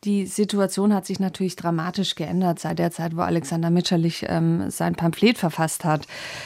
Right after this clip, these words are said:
Die Welt ist schneller geworden, die Stadt ist schneller geworden. Wir ha-, wir leben in einer globalisierten Umwelt und natürlich, ähm, sind die Herausforderungen auch deutlich komplexer geworden, mit denen wir zu tun haben.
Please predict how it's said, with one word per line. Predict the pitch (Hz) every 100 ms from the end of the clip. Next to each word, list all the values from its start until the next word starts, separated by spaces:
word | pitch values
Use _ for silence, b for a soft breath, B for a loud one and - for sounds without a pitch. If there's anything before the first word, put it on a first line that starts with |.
| B -
Die | 160
Welt | 165 175
ist | 180 -
schneller | 170 185 247 214
geworden, | 196 175 185 202 208 208 202 190
die | 180
Stadt | - 190 -
ist | 202
schneller | - 180 185 180
geworden. | 180 175 180 180 180
Wir | 175 170
ha-, | 170
wir | 175 175
leben | 175 180
in | 180 170
einer | 165 165
globalisierten | 165 175 170 170 165 185 190 175
Umwelt | - 175 202 202
und | - 170
natürlich, | 170 - 202 220 - -
ähm, | 180 175 175
sind | 165 175
die | 170
Herausforderungen | 170 190 302 - 180 170 160 156 156
auch | - 160
deutlich | 165 160 165 -
komplexer | 165 156 156 - 160
geworden, | 156 160 165 165
mit | 160 165
denen | 160 160
wir | 165
zu | -
tun | 170 175 175 165
haben. | 165 180 190